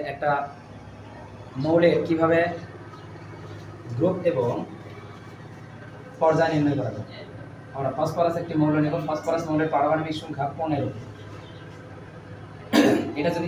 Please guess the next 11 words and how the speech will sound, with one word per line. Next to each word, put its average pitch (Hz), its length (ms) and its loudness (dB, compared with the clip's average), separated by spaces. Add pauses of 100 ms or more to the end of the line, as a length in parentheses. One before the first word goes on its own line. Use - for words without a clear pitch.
ইলেকট্রন 190 320 0
বিন্যাস 175 300 2
করি, 131 220 -4
তাহলে 156 180 2 (140)
ওয়ান 156 220 2
এস 160 160 -2 (200)
টু, 151 120 2 (1300)
টু 151 120 -2 (160)
এস 156 100 2 (160)
টু, 147 160 4 (1700)
টু 156 100 -2